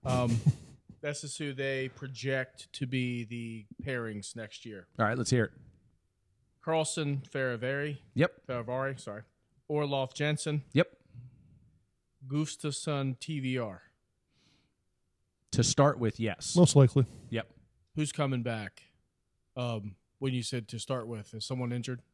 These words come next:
Speaker 2: No, I'm, I'm saying Alexiev and Hershey, the young kid, I think with some grooming, he's gonna be ready Thanksgiving,
Speaker 3: Well,
Speaker 2: Christmas time.
Speaker 3: I,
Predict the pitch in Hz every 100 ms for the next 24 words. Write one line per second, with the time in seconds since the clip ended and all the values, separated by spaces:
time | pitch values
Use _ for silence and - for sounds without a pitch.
0 | - 135 123 98 110 110 117 110 135 110
1 | 107 - 107 123 - 113 101 98 - 107
2 | 95 117 - 92 90 - _ 107 107 110
3 | - 95 87 - _ _ - 113 104 -
4 | - 107 - 113 110 104 87 117 - 110
5 | 107 95 104 107 104 101 - - _ _
6 | _ _ - - - 127 120 - 120 123
7 | 165 120 131 117 135 127 131 - 180